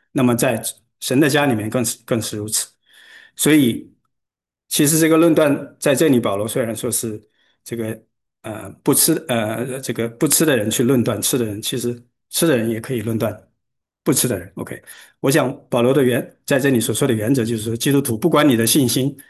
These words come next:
是坚固还是软弱，你都不要去论断对方，不管他是吃还是不吃。当然这是，食物是一个例子。所以，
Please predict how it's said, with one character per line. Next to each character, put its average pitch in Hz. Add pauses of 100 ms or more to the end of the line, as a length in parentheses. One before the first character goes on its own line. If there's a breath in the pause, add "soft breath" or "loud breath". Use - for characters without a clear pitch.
(140 loud breath)
是 -
坚 160
固 165
还 123
是 139
软 107
弱， 131 (300 loud breath)
你 107
都 143
不 131
要 120
去 117
论 123
断 117 (340)
对 131
方， - (380)
不 156
管 110
他 120
是 110
吃 - (180)
还 -
是 107
不 120
吃。 - (960)
当 135
然 123
这 135
是， 120
食 -
物 127
是 120
一 107
个 107
例 135
子。 - (600 soft breath)
所 -
以， 123